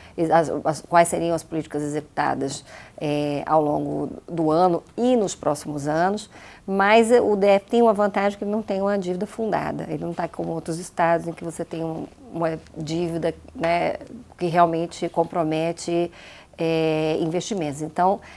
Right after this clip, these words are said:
essa é uma vantagem do D F. Mas realmente é uma dívida grande, existe uma crise, ela não é novidade para as pessoas que estão acompanhando há algum tempo, não é novidade para as pessoas que prestam serviço para o G D F, não é novidade para os usuários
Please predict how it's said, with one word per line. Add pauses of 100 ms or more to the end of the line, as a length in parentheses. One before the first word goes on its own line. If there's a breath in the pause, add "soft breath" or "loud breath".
(140 loud breath)
essa
é
uma
vantagem
do
D
F. (220 loud breath)
Mas
realmente
é
uma
dívida
grande,
existe
uma
crise, (380 soft breath)
ela
não
é
novidade
para
as
pessoas
que
estão
acompanhando (340 loud breath)
há
algum
tempo,
não
é
novidade
para
as
pessoas
que
prestam
serviço
para
o
G
D
F,
não
é
novidade
para
os
usuários